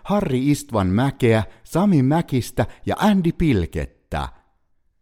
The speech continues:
Erityiskiitokset Swanfieldin Joni Nuortimolle nopeasta mikrofonin takuuvaihdosta,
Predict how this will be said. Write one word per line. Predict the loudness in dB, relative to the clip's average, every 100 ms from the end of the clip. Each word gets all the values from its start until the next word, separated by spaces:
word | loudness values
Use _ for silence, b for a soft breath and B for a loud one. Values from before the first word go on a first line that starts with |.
| _ _ _ _ _
Erityiskiitokset | 2 2 2 -2 -2 -2 0 2 2 2 -2 -4 -4
Swanfieldin | -2 0 0 0 -2 -2 0 0 4
Joni | 4 4 2
Nuortimolle | 2 2 0 -2 -2 0 0
nopeasta | 2 2 2 0 0 -2 0
mikrofonin | 2 0 -2 -2 0 0 0
takuuvaihdosta, | 0 0 -2 -2 0 0 0 -2 -2 -2 -4